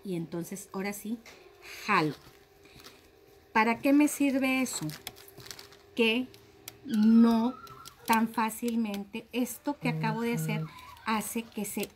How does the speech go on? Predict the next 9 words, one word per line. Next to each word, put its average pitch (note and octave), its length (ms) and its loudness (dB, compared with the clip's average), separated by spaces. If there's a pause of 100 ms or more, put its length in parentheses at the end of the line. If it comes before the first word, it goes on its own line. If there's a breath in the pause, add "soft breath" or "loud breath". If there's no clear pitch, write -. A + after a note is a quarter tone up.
(300)
sostenga, G#3+ 760 -4 (1040)
a G3+ 140 -4
pesar G3+ 380 2
de A#3+ 120 0
que G3 160 -2
no, G3 360 -2
no G3 320 2
le G3 240 0
echo F#3 400 -6